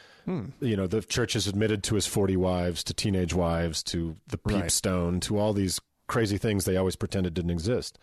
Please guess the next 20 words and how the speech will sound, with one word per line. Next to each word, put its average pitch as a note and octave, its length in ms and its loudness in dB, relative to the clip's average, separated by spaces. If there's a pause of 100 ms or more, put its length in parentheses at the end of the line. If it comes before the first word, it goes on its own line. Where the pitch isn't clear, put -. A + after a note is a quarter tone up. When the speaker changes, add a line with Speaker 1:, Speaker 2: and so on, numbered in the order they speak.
Speaker 1:
Right. G2 220 -2 (640)
Speaker 2:
So E3+ 160 0
the E3 80 2
way E3+ 140 2
he C4+ 440 2
decided F#2+ 480 -2
to - 80 -4
deal F2 240 2
with D#2 200 -2
this - 300 -2
problem, - 500 -10 (260)
Speaker 1:
Uh-huh. G#2 320 -2 (120)
Speaker 2:
and G2+ 200 0
this A#2+ 160 0
is E3 180 -2
a - 80 -2
quote - 600 -6 (600)
from, F#2+ 480 -2 (280)
uh, - 80 -6 (300)
Neil A2 420 2